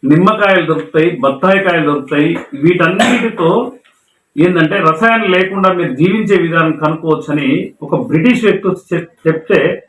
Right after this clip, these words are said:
మనం అర్థం చేసుకోవడం జరిగింది. అనేక మంది, చాలా మంది ఇండ్లల్లో కొంతమంది ట్రైనింగ్ క్లా-, క్లాసెస్ అని పెట్టి రకరకాలుగా చేస్తున్నారు. బయో ఎంజైమ్ అనేది ఏంటంటే నిల్వ ఉండే పదార్థాలని only బెల్లంతో తయారు చేసి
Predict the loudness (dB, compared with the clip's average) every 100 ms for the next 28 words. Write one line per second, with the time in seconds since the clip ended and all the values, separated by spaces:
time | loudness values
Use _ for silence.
0 | _ _ _ 0 0 2 -2 -4 _ -4
1 | 0 2 0 -2 -4 0 0 0 -4 -10
2 | _ _ _ -20 _ _ 0 2 2 2
3 | 0 0 -2 -2 0 0 -2 -2 -4 0
4 | 2 2 2 0 0 -2 0 0 -2 -4
5 | -4 0 2 2 0 0 0 0 -2 -2
6 | -8 -8 -4 -4 -4 -4 -2 0 0 0
7 | -2 0 -2 -2 -8 _ _ _ _ _
8 | 0 0 2 0 0 -4 -12 -2 2 4
9 | 4 2 0 0 2 2 0 0 0 2
10 | 2 0 0 -2 -2 -2 2 4 2 2
11 | 0 0 0 0 0 0 0 0 0 -2
12 | -2 -4 -2 0 0 0 -4 -4 -6 -8
13 | -14